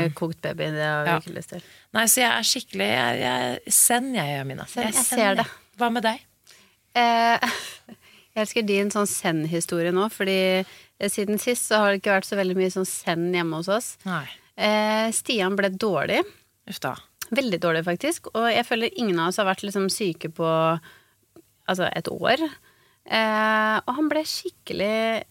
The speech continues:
Speaker 2: skikkelig, skikkelig syk, og første vi gjorde var jo så klart å må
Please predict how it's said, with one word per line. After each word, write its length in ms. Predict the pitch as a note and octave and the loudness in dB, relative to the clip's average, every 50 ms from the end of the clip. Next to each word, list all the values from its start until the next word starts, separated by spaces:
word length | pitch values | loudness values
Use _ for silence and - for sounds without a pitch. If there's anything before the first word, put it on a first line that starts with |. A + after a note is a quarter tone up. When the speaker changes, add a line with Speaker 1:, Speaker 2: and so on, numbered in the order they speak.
| - A#3+ | -8 -8
Speaker 2:
skikkelig, 400 | A#3 - E4 D4+ - A#3 A#3 A#3 | -4 -4 -4 -4 -4 -4 -4 -2
skikkelig 300 | B3 A#3 A3 A3+ A3+ G#3+ | -2 -4 -2 -4 -4 -4
syk, 320 | - B3 C#4 E4+ - - - | -4 -4 -6 -6 -6 -6 -6
og 800 | B3 A#3 A3+ A3+ A3+ A3+ A#3 A#3 A#3 A3+ A#3 A#3 A#3 A3+ A3+ A3+ A#3 A3 - | -4 -2 0 0 2 4 4 4 4 4 4 4 2 0 -4 -10 -14 -16 -4
første 300 | - B3 - - - E3+ | -4 -2 -2 -2 -4 -2
vi 60 | F3 | -2
gjorde 160 | F3 G3 G#3+ | 0 0 2
var 100 | A3 G#3 G3 | 4 2 2
jo 120 | - G3 | 2 0
så 20 | - | 0
klart 220 | F3+ F3 E3+ F3+ | 0 0 2 0
å 100 | F3 E3+ | -2 -2
må 320 | F3+ F3 E3+ E3+ E3+ E3 | 0 0 0 0 -2 -4